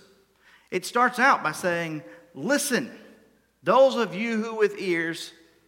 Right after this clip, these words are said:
listen. Listen to this."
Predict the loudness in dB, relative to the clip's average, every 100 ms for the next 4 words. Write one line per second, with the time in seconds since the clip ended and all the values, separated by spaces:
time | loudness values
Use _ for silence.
0 | _ _ _ _ -4 -2 -4 -8 -14 _
1 | _ _ _ _ _ _ _ -18 -10 -6
2 | -6 -6 -10 -12 -16 _ _ _ _ -14
3 | -10 -8 -10